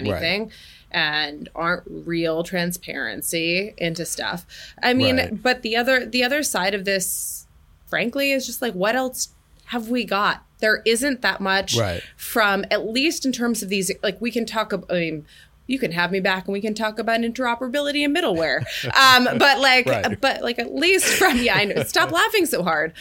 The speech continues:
Speaker 1: Uh, but, like, at least from a, um, at least from, like, a,
Speaker 2: <laughs>
Speaker 1: a, a research perspective, uh, this
Speaker 2: Right.
Speaker 1: is, the,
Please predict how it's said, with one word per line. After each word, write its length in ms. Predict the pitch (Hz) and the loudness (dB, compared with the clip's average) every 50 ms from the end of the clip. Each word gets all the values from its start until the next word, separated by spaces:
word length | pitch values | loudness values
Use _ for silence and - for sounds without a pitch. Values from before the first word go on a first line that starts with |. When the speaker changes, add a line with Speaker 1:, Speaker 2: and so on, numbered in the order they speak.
| - - - - - | -14 -14 -10 -4 2
Speaker 1:
Uh, 300 | 233 240 233 233 233 226 | 4 6 6 6 4 6
but, 240 | 233 269 254 - | 6 4 4 6
like, 160 | 262 262 247 254 | 4 2 4 4
at 160 | 247 208 233 | 2 2 2
least 420 | 233 262 330 359 - - - - | 2 2 2 2 2 2 0 2
from 360 | - - 320 - - 262 269 | 2 4 4 6 6 4 4
a, 260 | 226 214 220 214 208 196 | 4 4 4 4 4 4
um, 460 | 185 180 175 170 170 170 170 170 - - - _ _ _ _ _ _ _ _ _ - _ _ - - - | 4 4 2 0 -2 -4 -6 -8 -10 -12 -20 _ _ _ _ _ _ _ _ _ -20 _ _ -18 -12 -8
at 180 | 214 202 - 226 | -8 -6 -4 -4
least 320 | 254 254 226 - - - | -2 -2 -2 -2 -4 -4
from, 280 | - 254 226 214 202 190 | 0 0 2 2 2 2
like, 220 | 190 185 170 - | 2 2 2 2
a, 320 | 180 170 165 160 156 147 - - - 131 - | 2 2 2 0 -2 -2 -4 -6 -6 -6 -6
Speaker 2:
<laughs> 200 | - - - - | -6 -8 -8 -4
Speaker 1:
a, 300 | 156 165 160 143 127 - - | -2 -2 -2 -2 -2 -2 -2
a 80 | 202 190 | -2 -2
research 640 | 170 185 190 185 196 185 190 240 226 233 240 - - | 0 0 0 0 0 0 -2 -2 -2 -2 -4 -4 -6
perspective, 720 | - 220 180 - - - - - - - - - 110 - - - - - - - - - | -8 -8 -6 -6 -6 -8 -8 -8 -10 -14 -12 -12 -12 -12 -14 -18 -16 -16 -16 -12 -4 0
uh, 420 | 208 208 202 196 190 190 180 - 175 | 2 4 4 6 4 4 2 0 0
this 380 | 185 175 208 214 214 214 - 226 | 0 2 2 2 2 0 0 0
Speaker 2:
Right. 200 | 214 208 208 208 | 2 2 2 2
Speaker 1:
is, 240 | 208 208 - - - - - - - - _ - | 0 -2 -2 -6 -10 -16 -20 -20 -20 -20 _ -12
the, 360 | 190 180 180 185 208 208 | -8 -6 -4 -2 -2 -2